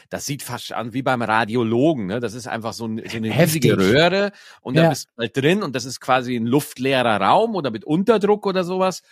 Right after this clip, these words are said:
Speaker 1: und dieser, diese Hülle atmet quasi für dich, ersetzt quasi
Speaker 2: Ja.
Speaker 1: die Lunge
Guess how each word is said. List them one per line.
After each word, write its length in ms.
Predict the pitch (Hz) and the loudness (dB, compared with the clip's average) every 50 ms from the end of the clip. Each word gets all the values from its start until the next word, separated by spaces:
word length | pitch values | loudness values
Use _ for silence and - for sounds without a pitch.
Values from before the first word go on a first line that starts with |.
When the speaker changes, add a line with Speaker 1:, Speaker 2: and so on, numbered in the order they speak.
| _ _ | _ _
Speaker 1:
und 200 | - 151 147 117 | -8 -6 -6 -6
dieser, 380 | 151 165 185 185 208 196 185 175 | -6 -8 -4 0 0 0 0 -2
diese 400 | 135 127 165 180 160 170 139 110 | -4 -8 -10 -4 -2 -2 2 4
Hülle 360 | 147 185 208 208 208 196 - - - | 4 4 4 4 2 0 -2 0 2
atmet 500 | - 151 151 165 - _ 135 127 113 - | 4 4 4 2 0 _ -6 -6 -6 -6
quasi 400 | - - - 95 92 90 78 78 | -8 -6 -4 -4 -4 -4 -6 -12
für 160 | - - 90 | -16 -16 -16
dich, 220 | 78 82 - - - | -14 -16 -12 -8 -8
ersetzt 420 | 107 95 110 143 151 - - - | -6 -4 -4 -4 -4 -6 -10 -4
quasi 280 | - 147 139 139 135 127 | 0 2 4 4 2 0
Speaker 2:
Ja. 40 | |
Speaker 1:
die 80 | 113 113 | -2 -4
Lunge 320 | 107 117 139 165 185 202 | -4 -2 -2 -2 -4 -4